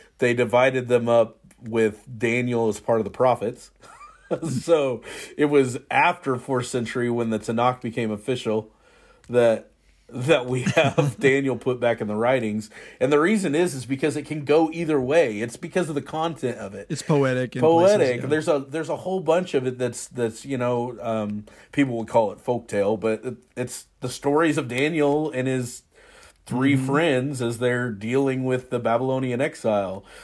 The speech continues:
Speaker 1: It's a lot like Ruth, a story, you know, Esther, a story. And
Speaker 2: Yeah.
Speaker 1: so they go back and forth, but they, they're like, "Oh, yeah, but it does contain prophecy."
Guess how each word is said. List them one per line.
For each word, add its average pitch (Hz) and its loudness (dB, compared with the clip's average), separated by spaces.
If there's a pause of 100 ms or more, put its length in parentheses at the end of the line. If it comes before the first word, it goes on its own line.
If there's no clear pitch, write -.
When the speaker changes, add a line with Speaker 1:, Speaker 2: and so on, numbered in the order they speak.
(100)
Speaker 1:
It's - -10
a 123 -2
lot 123 2
like 131 2
Ruth, 127 0
a 107 -4
story, 120 -2
you 131 -2
know, 123 0
Esther, 127 -2
a 101 -6
story. 127 -2
And 135 2
Speaker 2:
Yeah. 135 0
Speaker 1:
so 120 0 (280)
they 127 2
go 147 6
back 147 0
and 120 -2
forth, 190 2
but 127 0
they, 139 2
they're 127 0
like, 127 4
"Oh, 240 4
yeah, 226 4
but 190 0
it 151 -6
does 208 0
contain 160 -4
prophecy." 123 -4